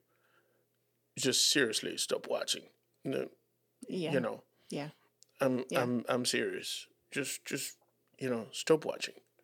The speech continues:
Speaker 1: 'Cause,
Speaker 2: Yep.
Speaker 1: uh, like I said, there's some terrible things here that you see, and it's just, if it's gonna stay with you, it's going to disturb your peace, then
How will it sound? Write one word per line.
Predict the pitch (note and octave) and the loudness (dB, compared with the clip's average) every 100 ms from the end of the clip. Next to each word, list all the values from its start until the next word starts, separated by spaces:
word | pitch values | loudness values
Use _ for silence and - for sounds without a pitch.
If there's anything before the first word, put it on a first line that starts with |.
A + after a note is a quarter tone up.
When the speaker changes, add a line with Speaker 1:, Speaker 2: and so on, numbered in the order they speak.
| _ - | _ -4
Speaker 1:
'Cause, | A#2+ A2+ G2+ - _ G3 - - - | -2 -2 -4 -10 _ -16 -16 -14 -4
Speaker 2:
Yep. | G3+ - _ - - - - | -4 -4 _ -20 -20 -20 -2
Speaker 1:
uh, | B2 B2 A#2 A#2 A2 G#2 - - _ _ _ _ _ - | 4 6 8 6 4 2 -4 -10 _ _ _ _ _ 4
like | B2+ | 4
I | A#2 | 4
said, | A2+ - _ _ _ _ _ _ _ - - | -2 -6 _ _ _ _ _ _ _ -16 0
there's | C3+ | 4
some | - C3 | 4 4
terrible | C#3+ D3 C3 | 6 8 6
things | C3 C#3+ C#3+ C3+ | 6 4 4 4
here | C#3 C3+ | 4 6
that | B2+ | 4
you | C3 A#2+ | 2 0
see, | - D3+ G#3 B3 D#3 | 2 2 2 4 2
and | B2 A#2 | 2 0
it's | G#2 - | -2 -4
just, | B2 A#2 - - - - - _ _ _ _ _ _ _ _ _ _ _ _ _ _ _ _ _ | -4 -4 -4 -6 -10 -14 -20 _ _ _ _ _ _ _ _ _ _ _ _ _ _ _ _ _
if | C#3 C3 | -2 2
it's | B2 | 4
gonna | C#3+ D3 | 4 4
stay | B2+ - C#3 D3+ | 4 4 6 6
with | A#2 - | 4 -2
you, | - F#2+ | -6 -6
it's | A#2 | -4
going | A#2 A#2+ A#2+ | 2 2 2
to | A#2+ | -2
disturb | A2+ - C3 A#2 | -2 0 2 2
your | A2+ | 0
peace, | - - C3 - - - - - | -4 -4 -4 -2 -4 -6 -16 -8
then | B2 G#2+ F#2 F2+ | -2 -2 -2 -10